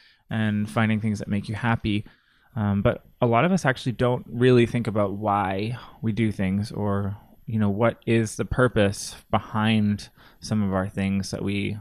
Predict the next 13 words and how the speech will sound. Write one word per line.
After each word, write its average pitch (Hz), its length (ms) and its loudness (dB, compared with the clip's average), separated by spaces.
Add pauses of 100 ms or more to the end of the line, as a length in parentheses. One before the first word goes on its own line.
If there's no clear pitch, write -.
(100)
we 104 180 -2
do. 98 380 0
Like, 113 240 -6
what, 110 240 -2
what 107 180 -4
is - 80 -14
the 117 80 -4
intention? 107 580 -4
Where 104 100 0
does 107 140 -8
that 101 140 -10
come 107 300 -8
from? 98 340 -12